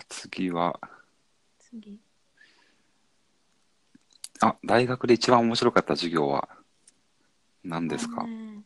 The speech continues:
Speaker 2: 国際紛争論っていう授業があって、えっとね、第二次世界大戦後の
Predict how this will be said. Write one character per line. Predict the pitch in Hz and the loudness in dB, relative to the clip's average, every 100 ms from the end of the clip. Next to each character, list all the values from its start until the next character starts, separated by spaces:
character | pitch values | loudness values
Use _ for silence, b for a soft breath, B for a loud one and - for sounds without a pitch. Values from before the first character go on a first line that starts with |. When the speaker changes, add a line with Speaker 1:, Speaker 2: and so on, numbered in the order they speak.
| _ _ _ _ _ _ _ _ _ | _ _ _ _ _ _ _ _ _
Speaker 2:
国 | - 262 - | -20 -20 -16
際 | - 285 285 | -10 -8 -8
紛 | 311 294 | -8 -8
争 | 285 311 294 | -8 -8 -6
論 | 240 214 | -6 -6
っ | 196 | -8
て | - 196 | -8 -10
い | 190 185 | -10 -14
う | 185 | -14
授 | 202 | -14
業 | 185 185 180 190 202 _ - | -12 -14 -14 -20 -20 _ -20
が | 240 | -14
あ | 208 | -14
っ | |
て、 | 196 _ 202 190 185 202 _ _ _ _ _ _ _ _ _ _ - - _ _ _ _ _ _ _ _ _ _ _ _ _ _ _ _ _ - _ _ _ | -16 _ -10 -10 -12 -20 _ _ _ _ _ _ _ _ _ _ -20 -20 _ _ _ _ _ _ _ _ _ _ _ _ _ _ _ _ _ -20 _ _ _
え | 233 | -20
っ | - | -16
と | 214 | -10
ね、 | 202 196 196 196 190 | -8 -6 -8 -10 -8
第 | 269 349 | -8 -6
二 | 311 233 | -4 -6
次 | 208 | -6
世 | 202 208 | -12 -14
界 | - 226 226 | -8 -8 -6
大 | 240 226 | -8 -8
戦 | 233 233 | -8 -8
後 | 226 226 | -6 -8
の | 220 226 208 | -6 -6 -8